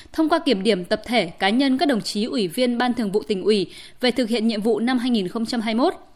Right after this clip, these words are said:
Qua nghe báo cáo kiểm điểm năm hai nghìn không trăm hai mươi mốt của tập thể Ban Thường vụ Tỉnh ủy và đánh giá xếp loại chất lượng cá nhân các đồng chí Ủy viên Ban Thường vụ Tỉnh ủy, Ban chấp hành Đảng bộ tỉnh thống nhất, năm hai nghìn không trăm hai mươi mốt,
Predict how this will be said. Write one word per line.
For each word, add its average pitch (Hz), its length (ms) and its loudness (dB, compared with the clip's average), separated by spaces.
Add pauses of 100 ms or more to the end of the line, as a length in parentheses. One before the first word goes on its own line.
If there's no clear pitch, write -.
(300)
Qua 311 140 6
nghe 311 140 8
báo 233 160 6
cáo 226 260 2
kiểm 240 220 0
điểm 196 240 2
năm 262 120 2
hai 277 100 2
nghìn 240 180 2
không 247 180 -4
trăm 254 160 0
hai 247 140 -2
mươi 247 60 2
mốt 330 140 4 (100)
của 185 120 2
tập 202 240 -4
thể 208 180 0
Ban 226 220 0
Thường 208 160 -2
vụ 202 120 0
Tỉnh 185 180 -4
ủy 196 240 2 (340)
và 240 120 4
đánh 226 220 4
giá 214 220 0
xếp 381 220 -4
loại 302 160 2
chất 349 160 -2
lượng 294 140 2
cá 196 100 -2
nhân 247 320 0
các 320 140 0
đồng 240 120 0
chí 208 200 -2
Ủy 226 200 -2
viên 240 240 0
Ban 247 140 0
Thường 226 180 -2
vụ 208 120 -4
Tỉnh 185 160 -6
ủy, 196 220 4 (460)
Ban 302 140 4
chấp 381 140 -2
hành 269 160 2
Đảng 190 160 -2
bộ 190 100 -4
tỉnh 180 220 0
thống 202 220 -2
nhất, 320 200 2 (360)
năm 311 160 6
hai 320 100 8
nghìn 254 180 6
không 254 200 0
trăm 254 160 0
hai 247 120 -2
mươi 240 60 2
mốt, 311 160 4